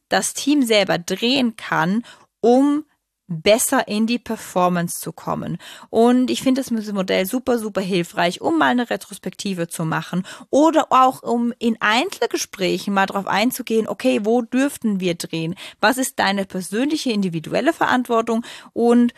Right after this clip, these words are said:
wo dürfen wir als Team noch mehr Verantwortung übernehmen? Und zwar sagen sie, diese, die, die meisten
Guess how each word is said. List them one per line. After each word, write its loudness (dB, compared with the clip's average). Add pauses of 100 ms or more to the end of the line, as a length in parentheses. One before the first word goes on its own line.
wo 4
dürfen -2
wir 2
als -2
Team 2
noch -2
mehr -2
Verantwortung -6
übernehmen? -6 (420)
Und 2
zwar 2 (400)
sagen 0
sie, -2 (1200)
diese, 2 (260)
die, 0
die -2
meisten 0